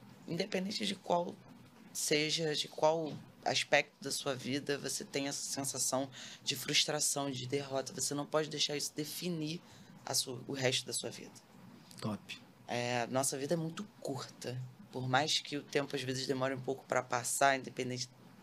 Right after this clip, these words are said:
Speaker 1: às vezes, da situação que você tá vivendo, o tempo pode demorar um pouco a passar, mas a vida é muito curta.
Speaker 2: É verdade.
Speaker 1: E a gente precisa, de fato, direcionar a nossa vida pra onde a gente quer, porque a gente não tem outra oportunidade.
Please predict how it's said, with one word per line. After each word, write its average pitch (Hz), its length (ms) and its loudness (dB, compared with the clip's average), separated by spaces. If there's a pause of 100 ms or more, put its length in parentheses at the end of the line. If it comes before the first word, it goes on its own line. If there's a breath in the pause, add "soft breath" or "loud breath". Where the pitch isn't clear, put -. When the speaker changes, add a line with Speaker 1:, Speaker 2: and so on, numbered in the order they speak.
Speaker 1:
às 127 160 4
vezes, 127 240 -2
da - 160 -4
situação 135 400 -2
que 131 80 -2
você - 100 -4
tá 135 80 2
vivendo, 131 280 -4
o 127 40 -6
tempo 131 180 -4
pode 139 200 -4
demorar 143 240 -2
um 135 60 -6
pouco - 180 -10
a - 40 -6
passar, 147 400 0 (520 loud breath)
mas 151 120 2
a 165 60 2
vida 156 140 0
é 160 40 0
muito 156 260 -4 (120)
curta. - 480 -8
Speaker 2:
É 127 40 0
verdade. 113 600 0 (240)
Speaker 1:
E 143 200 0
a 147 60 2
gente 151 280 -2
precisa, 165 720 2 (140)
de 180 120 0
fato, 156 640 -2 (100)
direcionar 175 720 2
a - 280 -2
nossa 160 280 0
vida 165 380 -4 (100)
pra 170 160 2
onde 165 160 -4
a 165 40 -2
gente 165 280 -6
quer, 151 180 0
porque - 200 -8
a - 20 -4
gente 170 220 -2
não 208 160 -2 (160)
tem 214 160 2
outra 202 180 -6
oportunidade. - 580 -6